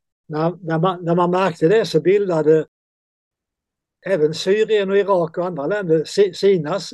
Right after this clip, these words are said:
sär-, särskilda palestinska organisationer för att hålla, hålla utvecklingen, situationen under kontroll.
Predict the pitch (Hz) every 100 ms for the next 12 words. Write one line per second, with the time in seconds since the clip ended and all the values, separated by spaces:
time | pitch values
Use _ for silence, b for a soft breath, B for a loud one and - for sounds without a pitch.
0 | 240 170 202 208 165 - 208 269 175 151
1 | 143 160 151 147 180 160 - 160 139 -
2 | _ _ _ _ 185 170 156 151 170 156
3 | 180 160 139 131 156 156 156 170 147 143
4 | 143 175 - _ _ - 180 160 170 160
5 | 151 127 - 135 143 - _ _ _ _
6 | _ _ _ _ _ _ - 170 165 180
7 | 143 143 139 170 165 - 156 160 143